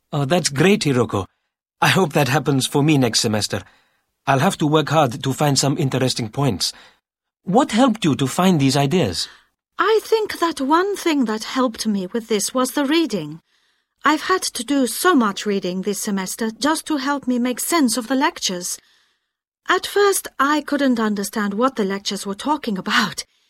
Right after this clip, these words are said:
Speaker 2: so I had to turn to the books and journals.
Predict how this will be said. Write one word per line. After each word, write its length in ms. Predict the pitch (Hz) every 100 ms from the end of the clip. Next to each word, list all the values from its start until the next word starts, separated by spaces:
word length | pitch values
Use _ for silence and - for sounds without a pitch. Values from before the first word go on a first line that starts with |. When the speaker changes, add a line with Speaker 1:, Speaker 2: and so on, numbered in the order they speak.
| _ -
Speaker 2:
so 400 | - 269 254 254
I 160 | 240 302
had 240 | - 330
to 240 | - - 269
turn 460 | - 285 294 269
to 100 | 269
the 100 | 254
books 440 | 214 294 - - -
and 180 | 233 214
journals. 640 | 254 294 214 170 175 -